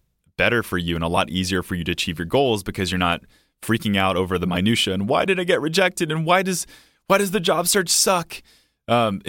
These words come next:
<laughs> that's gonna be easier for you, and you're just gonna be a more around healthier and happier person. And I'm talking from experience, from someone who has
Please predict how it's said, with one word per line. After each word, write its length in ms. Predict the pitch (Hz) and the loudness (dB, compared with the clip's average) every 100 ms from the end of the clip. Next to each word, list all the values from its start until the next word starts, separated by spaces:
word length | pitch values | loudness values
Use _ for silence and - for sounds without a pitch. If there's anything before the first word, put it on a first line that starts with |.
| - | -6
<laughs> 160 | - | -2
that's 260 | 131 131 - | 2 2 0
gonna 160 | 143 | -4
be 160 | 127 123 | -2 0
easier 320 | 107 117 120 | 0 0 -2
for 120 | - | 0
you, 320 | 98 95 92 - | 0 0 0 -2
and 100 | 98 | -4
you're 80 | |
just 240 | 104 127 - | -2 -2 -2
gonna 180 | 117 101 | -4 -2
be 360 | 101 98 82 - | -2 -2 -4 -8
a 80 | - | -8
more 340 | 90 92 98 98 | -4 0 0 0
around 480 | 90 85 85 82 80 | -2 -2 -2 -4 -2
healthier 420 | 90 87 95 90 | -2 -2 0 -2
and 100 | 87 | -2
happier 400 | - 82 85 78 | -4 -4 -6 -8
person. 540 | - 87 - 82 80 - - _ _ | -2 -2 0 -2 -6 -10 -20 _ _
And 140 | - 85 | -2 -2
I'm 80 | |
talking 360 | - 123 110 107 | 0 0 0 -2
from 180 | 104 87 | -4 -4
experience, 680 | 80 - 92 95 90 87 | -4 -4 -2 0 0 -4
from 160 | - 85 | -8 -6
someone 340 | - 92 90 | -4 -2 -2
who 320 | 85 90 82 78 - | -2 -4 -4 -8 -12
has 340 | - 90 90 | -2 -2 -2